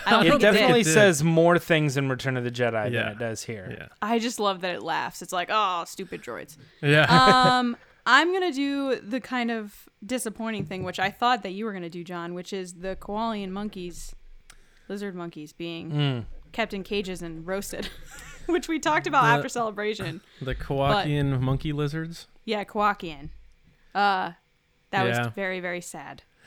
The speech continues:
Speaker 1: The other one's, like, shivering. You're like, "Oh my God."
Speaker 2: Yeah, it's, yeah, you didn't hear any laughter there. That's for sure.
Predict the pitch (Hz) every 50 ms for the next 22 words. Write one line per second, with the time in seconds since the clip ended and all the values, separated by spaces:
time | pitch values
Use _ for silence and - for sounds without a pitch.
0 | - - 214 196 208 214 233 233 233 240 233 220 208 - - - - - 220 196
1 | 208 220 220 233 240 247 247 240 233 226 226 233 - - 277 330 392 440 440 -
2 | 339 302 277 - - - - 220 - - _ - 123 123 131 131 135 139 143 143
3 | 135 127 113 - - 151 156 147 - - - - - 156 147 151 165 160 127 131
4 | 143 147 147 180 190 175 175 190 185 180 175 156 147 156 170 160 - - 156 147
5 | 156 165 151 123 117 - - 147 151 147 - 143 120 - - 117 113 113 113